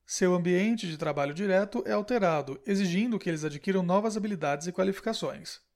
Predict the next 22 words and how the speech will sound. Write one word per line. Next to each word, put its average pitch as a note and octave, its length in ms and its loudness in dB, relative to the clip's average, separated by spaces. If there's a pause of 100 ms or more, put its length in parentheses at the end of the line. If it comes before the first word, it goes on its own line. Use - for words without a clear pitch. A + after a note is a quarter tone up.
(300)
Isso B3 260 0
torna G3+ 380 2
cada G3 220 0
vez G#3+ 200 0
mais A3 240 0
crítico G#3 440 -2
que D#3+ 100 -4
as D3 80 -4
empresas F3 400 -2
preparem G3 440 0
seus A3+ 180 -4
funcionários E3+ 580 -2
para F3+ 160 0
essas F#3 220 -2
mudanças G3+ 580 0
através G3+ 420 0
de G3 60 -6
treinamento G#3 560 0
adequado F3+ 580 0
e G3+ 60 -4
educação F#3+ 540 -4
continuada. F3+ 760 -4